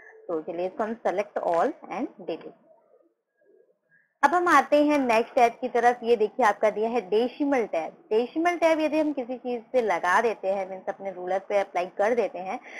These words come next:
तो जब भी हम decimal को press करते हैं ना, तो इसी के position के नीचे ही हमारा decimal रहता है। देखिए हमने press किया tab button और कोई भी number लिख लिया।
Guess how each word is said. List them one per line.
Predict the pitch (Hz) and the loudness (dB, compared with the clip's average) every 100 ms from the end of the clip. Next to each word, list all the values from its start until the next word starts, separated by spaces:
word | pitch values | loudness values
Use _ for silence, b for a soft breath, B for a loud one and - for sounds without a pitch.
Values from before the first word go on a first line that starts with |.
| B - | B -6
तो | 330 | -4
जब | 240 262 | 0 0
भी | 240 370 | 0 0
हम | 381 277 | 0 2
decimal | 202 214 285 330 339 | 0 0 0 0 0
को | 330 | -2
press | 240 185 - | -2 -2 -4
करते | 185 170 190 | -8 -4 -2
हैं | 233 | -2
ना, | 240 190 B B 247 _ | -4 -8 B B -20 _
तो | 359 - 277 | 0 0 0
इसी | 285 - 370 | -2 0 0
के | 370 | 0
position | 370 262 214 240 277 339 330 | 0 2 2 0 0 0 -2
के | 320 | -2
नीचे | 262 240 254 320 | 0 0 0 0
ही | 294 | 0
हमारा | 233 196 208 | 0 -2 -2
decimal | 208 170 165 185 170 | -2 -6 -10 -14 -8
रहता | 175 156 180 | -8 -6 -6
है। | |
देखिए | 185 214 226 | -6 -6 -6
हमने | 220 214 | -6 -2
press | 196 180 | 0 0
किया | - 220 202 - | 0 -2 -2 0
tab | 165 175 196 | 0 0 -4
button | 208 262 415 B B B - | -4 -4 -4 B B B 2
और | 226 254 | 2 4
कोई | 311 320 | 2 2
भी | 370 | 2
number | 233 180 175 214 | 0 -2 0 2
लिख | 285 262 - | 4 2 0
लिया। | 196 175 196 | -4 -2 -2